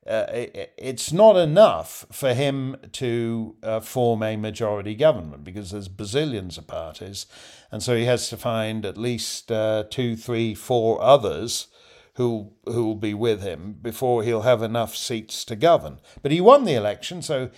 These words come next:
he should have the first right to try and put it, uh, together. The question is what they will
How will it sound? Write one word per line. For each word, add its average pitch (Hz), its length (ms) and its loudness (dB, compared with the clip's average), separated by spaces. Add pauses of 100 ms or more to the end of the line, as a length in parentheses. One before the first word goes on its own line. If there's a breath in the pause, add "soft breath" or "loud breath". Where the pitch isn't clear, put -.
(300 soft breath)
he 185 200 -2
should 160 240 0
have 120 240 2
the 117 80 0
first 120 520 2
right 117 360 2
to - 240 -14
try 120 280 -2
and 107 160 -4
put 110 160 -4
it, - 220 -8 (640 soft breath)
uh, 104 240 -4
together. 110 580 -2
The 104 120 -8
question 160 400 2
is 113 180 -4
what 127 280 4
they 127 260 2
will 104 560 -2